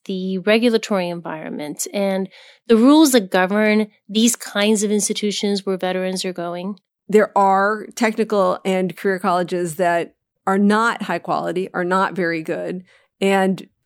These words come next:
Speaker 2: do prey on veterans 'cause that big pot of money. The one thing that the Obamas put in place at the Education Department was something called the Gainful Employment Rule, and that's one of the most important regulations. And it looked at any career college, any stripe, for-profit, nonprofit, public,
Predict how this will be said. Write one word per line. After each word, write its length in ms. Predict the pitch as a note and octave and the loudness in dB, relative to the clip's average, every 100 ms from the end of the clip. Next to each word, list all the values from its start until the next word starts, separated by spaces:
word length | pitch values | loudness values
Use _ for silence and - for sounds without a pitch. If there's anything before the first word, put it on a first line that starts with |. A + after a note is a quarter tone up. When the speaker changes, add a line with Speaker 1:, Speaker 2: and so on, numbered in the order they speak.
| G3 | -2
Speaker 2:
do 220 | G#3+ A3+ | 2 2
prey 280 | A3 G#3+ G3 | 2 0 2
on 160 | - | 0
veterans 320 | F3 E3 G3 - | -2 -2 -2 -4
'cause 180 | F#3 | -4
that 180 | E3+ D#3+ | -2 -2
big 180 | F3 D#3+ | -4 -4
pot 220 | F3+ - | -4 -4
of 60 | E3 | -4
money. 440 | D3 D3 F#3+ - _ _ _ | -8 -6 -8 -8 _ _ _
The 640 | F#3+ E3+ G3 G3 F#3 F3 - - | -12 -4 0 2 0 -2 -6 -2
one 320 | G3+ B3+ C4+ | 2 4 4
thing 140 | B3 | 2
that 160 | G3 E3+ | 0 0
the 340 | F3+ E3+ E3 - | -2 0 0 -2
Obamas 640 | F#3 G3 G#3+ G#3 E3+ - | 0 0 0 0 -2 -4
put 180 | F#3+ F3+ | -6 -4
in 140 | D#3+ | -6
place 580 | D#3 F3 C#3 F3 - - - _ | -6 -6 -6 -6 -10 -14 -18 _
at 120 | - - | -8 -4
the 100 | E3 | -4
Education 400 | - F#3+ F#3 E3+ | -2 -2 -2 -4
Department 260 | E3+ E3 | -4 -4
was 120 | E3+ | -4
something 120 | F#3+ F3+ | -6 -4
called 160 | F3 | -4
the 60 | E3+ | -4
Gainful 380 | F3+ F3+ F3+ F3 | -2 -4 -4 -6
Employment 420 | D#3 F3 F#3 F3+ | -6 -4 -4 -2
Rule, 160 | G3+ | -2
and 80 | F#3+ | 0
that's 180 | G#3 A3 | -2 -2
one 60 | F#3+ | -4
of 60 | |
the 40 | F3 | -2
most 160 | E3+ | -4
important 360 | F3+ F#3 D3+ E3+ | -6 -4 -4 -4
regulations. 760 | E3+ F#3+ F#3 G3 G3 B3 B3+ - - _ _ | -4 -4 -4 -4 -4 -6 -8 -12 -20 _ _
And 240 | F#3+ G3 - | -2 -2 0
it 240 | B3 C4 A3 | 2 2 2
looked 340 | G3+ F#3+ - | -2 -2 -4
at 400 | E3+ F3 F3 - _ G3+ | -2 0 -2 -6 _ 0
any 240 | A3+ B3+ | 2 2
career 300 | B3+ A3+ G#3 | 2 0 0
college, 400 | G3 D#3 D#3+ F3 | 0 0 0 -2
any 160 | F3 F3+ | -2 -2
stripe, 360 | - E3 D#3+ | -2 -6 -6
for-profit, 440 | - E3+ E3+ E3+ E3+ | -8 -4 -4 -4 -4
nonprofit, 400 | E3 D#3+ E3 F3 | -4 -4 -6 -6
public, 360 | E3 E3+ - | -6 -6 -8